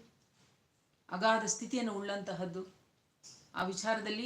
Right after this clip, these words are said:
ತನ್ನನ್ನು ತಾನು ತೊಡಗಿಸಿಕೊಳ್ಳೋದಕ್ಕೆ ಹಂತ ಹಂತವಾಗಿ, ಹನಿ ಹನಿ ಗುಡಿದ್ರೆ ಹಳ್ಳ, ತೆನೆ ಗುಡಿದ್ರೆ ಬಳ್ಳ ಅನ್ನೋ ಹಾಗೆ ಹಂತ ಹಂತವಾಗಿ ದೈವಿಕ ಅನುಗ್ರಹ, ಗುರುವಿನ ಅನುಗ್ರಹ, ದೈವದ ಬಲ,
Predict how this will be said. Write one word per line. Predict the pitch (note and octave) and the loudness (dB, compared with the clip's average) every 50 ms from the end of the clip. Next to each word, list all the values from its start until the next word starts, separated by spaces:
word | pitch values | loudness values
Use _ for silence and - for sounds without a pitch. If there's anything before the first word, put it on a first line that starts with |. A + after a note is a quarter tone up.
| B3 - - | -4 -4 -4
ತನ್ನನ್ನು | F#3 F#3+ G3 G3+ G#3 G#3 F#3+ | -4 -4 -4 -4 -4 -4 -2
ತಾನು | G#3 G3+ G3+ F#3+ F3+ | -2 -4 -4 -4 -6
ತೊಡಗಿಸಿಕೊಳ್ಳೋದಕ್ಕೆ | F#3+ F#3 G3 G#3 F3+ - - G#3 G3 F#3+ F#3 F#3+ F#3 G#3 | -4 -4 -4 -4 -6 -6 -6 -6 -4 -4 -4 -4 -6 -6
ಹಂತ | E3+ E3 F#3+ G3+ G3 G#3+ | -6 -6 -6 -4 -4 -4
ಹಂತವಾಗಿ, | G3+ G3 - F#3+ F#3+ F#3 F3 E3+ | -4 -4 -2 -2 -2 -2 -2 -2
ಹನಿ | F3+ G3 G3 | -4 -4 -4
ಹನಿ | G#3 G#3 G3 F#3 | -6 -6 -4 -4
ಗುಡಿದ್ರೆ | F#3+ F#3 E3+ F3+ E3 | -4 -4 -4 -4 -4
ಹಳ್ಳ, | E3+ F#3 F#3+ F#3 | -4 -4 -4 -4
ತೆನೆ | F3 F3+ E3+ F#3 F#3+ G3 | -4 -4 -6 -4 -4 -4
ಗುಡಿದ್ರೆ | F#3+ F3+ F#3 F3 | -4 -4 -4 -2
ಬಳ್ಳ | E3+ F3 F3+ F#3+ F#3 | -2 0 0 0 0
ಅನ್ನೋ | F3 F3 F3+ F3+ | 0 -2 -2 -4
ಹಾಗೆ | F3+ F#3 F#3+ F#3+ E3 D3 - - - - - - - - - - - - | -4 -4 -4 -6 -6 -10 -10 -14 -20 -20 -20 -20 -20 -20 -20 -16 -10 -8
ಹಂತ | F#3+ A3 A3 | -6 -6 -6
ಹಂತವಾಗಿ | A3+ F3+ E3+ G3 F#3+ A3 G#3 G#3+ G3+ G3+ F#3+ E3 - - - - - - - - - - - | -4 -4 -6 -6 -4 -2 0 0 2 2 0 -2 -4 -4 -10 -20 -20 -20 -20 -20 -20 -8 -2
ದೈವಿಕ | E3 F#3+ G3+ G3+ G3 - | 0 0 0 0 0 -2
ಅನುಗ್ರಹ, | F#3+ F#3+ G#3 F#3+ F#3+ G#3+ F#3+ G#3 A3 F#3+ | -2 -2 -2 -4 -6 -6 -4 -4 -4 -2
ಗುರುವಿನ | F3+ F#3 F#3+ F#3+ F#3+ F3+ F3+ - - | -2 0 0 0 0 0 -2 -2 -4
ಅನುಗ್ರಹ, | F#3 G3 F#3+ G3 G3 F3+ G3 G#3 A3+ - - - - - - - - - - F3 | -4 -4 -4 -4 -4 -2 -2 -4 -4 -8 -12 -18 -20 -18 -18 -18 -16 -10 -4 -2
ದೈವದ | F#3 F#3+ F#3+ F#3 F3+ F3+ F3+ | -2 0 0 0 -2 0 -2
ಬಲ, | F#3+ | 0